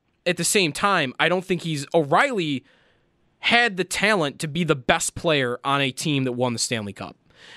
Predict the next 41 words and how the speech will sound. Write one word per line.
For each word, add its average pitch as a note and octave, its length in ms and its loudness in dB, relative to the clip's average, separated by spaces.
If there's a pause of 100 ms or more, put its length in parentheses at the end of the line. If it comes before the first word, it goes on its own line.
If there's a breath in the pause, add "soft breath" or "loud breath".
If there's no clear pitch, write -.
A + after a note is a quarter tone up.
(140 loud breath)
And D3 240 4
he F#3+ 140 -2
had G#3 140 4
the E3+ 60 -8
talent F3 440 0
to D3+ 60 -8
be D3 140 0
a C3 40 4
Conn C#3+ 320 -2
Smythe C3 340 0
winner. F#2+ 280 -14 (600 loud breath)
And F3 320 2
Ristolainen, F#3+ 880 2
even F#3 420 0
though E3+ 460 4
I D3 120 2
th-, D3 320 -16 (160)
don't F3+ 200 4
disagree D#3 400 0
with E3 140 0
you F#3 120 0
that D#3+ 120 4
I C3+ 60 2
think C#3+ 240 -2
if C3+ 100 -6
he E3+ 100 -2
went D3+ 220 0
somewhere C#3 320 0
else, C#3+ 180 2
like B2+ 80 -6
a A#2+ 40 -8
good B2+ 280 -2
team, C3+ 360 -2 (240 soft breath)
I C#3 80 2
think C3+ 120 -2
he D3+ 80 -4
could B2+ 160 -4
shine C3+ 540 0 (280 soft breath)
in C3+ 160 -4
the A#2 40 -6
playoffs, C3 600 0